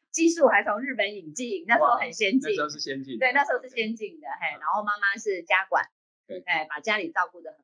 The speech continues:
Speaker 1: 好。
Speaker 2: 是。
Speaker 1: 但我，我在这个过程里面，其实我觉得，呃，爸爸妈妈对我的影响是很大。
Speaker 2: 是。
Speaker 1: 因为我爸爸有九个兄弟。
Speaker 2: 哦。
Speaker 1: 哎，其实就是一个大家庭。
Speaker 2: 以前的大家庭。
Speaker 1: 哎，但是他可以把哥哥嫂嫂照顾得很好，
Speaker 2: 嗯。
Speaker 1: 他也可以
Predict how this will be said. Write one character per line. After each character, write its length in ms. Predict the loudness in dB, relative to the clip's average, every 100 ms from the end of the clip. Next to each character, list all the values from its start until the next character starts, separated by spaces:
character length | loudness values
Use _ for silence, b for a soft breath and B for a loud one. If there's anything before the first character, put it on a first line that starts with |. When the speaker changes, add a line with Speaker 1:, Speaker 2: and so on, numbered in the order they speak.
| -20
Speaker 1:
好。 240 | -10 -10 -10
Speaker 2:
是。 280 | -18 -12 -2
Speaker 1:
但 200 | 4 4
我， 160 | 4 -4 _
我 460 | -8 -4 -2 -2 -4 -6 -6 -6
在 280 | 4 4 4
这 160 | -2 -4
个 120 | -4
过 260 | 0 0 0
程 240 | -2 -8
里 100 | -6
面， 220 | -8 -10 -14
其 140 | -12
实 120 | -6
我 180 | -4 -4
觉 180 | -6 -4
得， 100 | 0 2 0 -4 -10
呃， 180 | -16 -2
爸 140 | 2
爸 100 | 4
妈 140 | 2 0
妈 120 | -6
对 120 | 0
我 80 | 0
的 100 | 0
影 140 | -8
响 140 | -8 -10
是 120 | -16
很 80 | -20 _
大。 80 | -4 -4 _
Speaker 2:
是。 300 | -14 -10 -10
Speaker 1:
因 100 | -4
为 80 | -2
我 200 | 0 0
爸 120 | 0
爸 120 | 2 2
有 120 | 0
九 160 | -8
个 100 | -14
兄 260 | -16 -16 -16
弟。 200 | -16 -20 _ _
Speaker 2:
哦。 460 | 2 4 2 -2 _ 0
Speaker 1:
哎， 280 | 2 4
其 180 | 2 2
实 80 | 2
就 40 |
是 60 | 4
一 20 |
个 40 | 6
大 140 | 6
家 0 |
庭。 40 |
Speaker 2:
以 20 | 6
前 100 | -2
的 60 |
大 200 | -2 -4
家 120 | -4 -10 -10 _
庭。 200 | -20 -20 _ -20
Speaker 1:
哎， 60 | -20 -20 B -2
但 180 | 0 0
是 180 | -2
他 240 | 0 4 4
可 220 | 4 0
以 240 | 0 -2 4
把 360 | 6 6 0
哥 100 | 0
哥 120 | 2 4
嫂 200 | 2 0
嫂 140 | -4
照 140 | -2 -2
顾 140 | -4
得 120 | -14
很 160 | -16 -12
好， 340 | -8 -8 -8 -4
Speaker 2:
嗯。 80 | 0
Speaker 1:
他 120 | 2
也 240 | 2 -2
可 180 | 0 -2
以 180 | -2